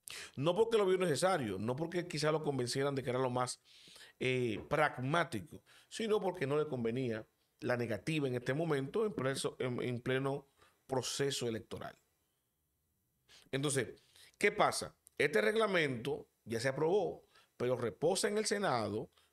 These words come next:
para luego ir a la Cámara de Diputados una modificación a la Ley General de Compras y Contrataciones,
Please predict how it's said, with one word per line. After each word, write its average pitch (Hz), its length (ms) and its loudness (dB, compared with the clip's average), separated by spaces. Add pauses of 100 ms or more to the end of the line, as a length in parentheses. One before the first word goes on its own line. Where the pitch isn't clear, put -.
(100)
para 120 160 2
luego 151 340 2
ir 175 140 2
a - 20 4
la 160 80 2
Cámara 151 260 0
de 170 80 0
Diputados 131 540 -2 (400)
una 170 240 0
modificación 160 960 -2
a - 60 -2
la 127 80 0
Ley 113 140 0
General 98 280 -4
de 95 80 -8
Compras 95 260 -8
y 90 40 -12
Contrataciones, - 640 -16